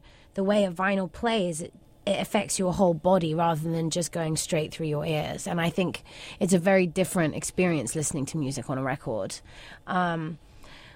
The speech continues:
but yeah, I think ha-, ha-, hearing about, you know, listening to these bands as a young person, I think, yeah,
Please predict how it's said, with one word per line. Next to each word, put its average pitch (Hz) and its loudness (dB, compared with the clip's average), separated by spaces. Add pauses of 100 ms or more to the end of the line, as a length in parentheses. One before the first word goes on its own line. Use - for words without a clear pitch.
(200)
but 202 2
yeah, 190 2
I 139 -4
think 170 -2
ha-, 147 -2
ha-, 180 -2
hearing 185 2
about, 160 0
you 196 0
know, 165 -2
listening 175 0
to - -14
these 165 -4
bands 160 -2
as 151 -6
a 160 -2
young 160 0
person, 160 -2
I 156 0
think, 165 -4 (1200)
yeah, 175 -2